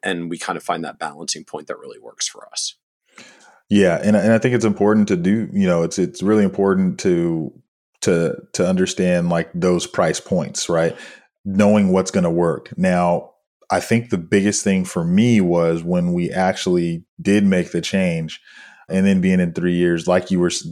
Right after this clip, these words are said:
Speaker 2: you know, being in, in, in running the R I A for three years, but there was this professional confidence that had come from having clients and talking to them about the stuff. Like, I know what I'm, I know I'm good at this. Like, I know that,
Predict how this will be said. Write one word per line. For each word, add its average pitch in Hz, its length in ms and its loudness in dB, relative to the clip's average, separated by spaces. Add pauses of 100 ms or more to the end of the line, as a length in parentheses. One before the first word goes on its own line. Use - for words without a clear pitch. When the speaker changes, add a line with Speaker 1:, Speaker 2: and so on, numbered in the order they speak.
(100)
Speaker 2:
you 101 120 2
know, 80 100 -4
being 90 220 0
in, 85 180 -2
in, 85 260 -2
in 82 380 -6 (100)
running 87 280 -2
the 85 80 -2
R 85 240 0
I 82 60 2
A 82 160 0
for 85 160 -6
three 85 240 -4
years, 85 380 0 (380)
but 92 220 0
there 98 120 4
was 90 280 2
this 87 160 0
professional 98 580 0
confidence 95 640 -2
that 85 160 0
had 80 160 -6
come 101 340 0
from 85 300 -4
having 95 500 0
clients 80 640 -4
and 90 140 0
talking 95 540 0
to 92 100 -4
them 85 140 0
about 82 260 0
the - 80 -14
stuff. - 200 -2
Like, 80 140 -2
I 127 140 4
know 98 300 4
what 85 200 4
I'm, 80 220 -2
I 117 100 2
know 98 220 4
I'm 78 160 -2
good 87 180 -2
at 69 120 -14
this. - 360 -20
Like, - 160 -10
I 98 80 2
know 92 280 2
that, 82 240 -2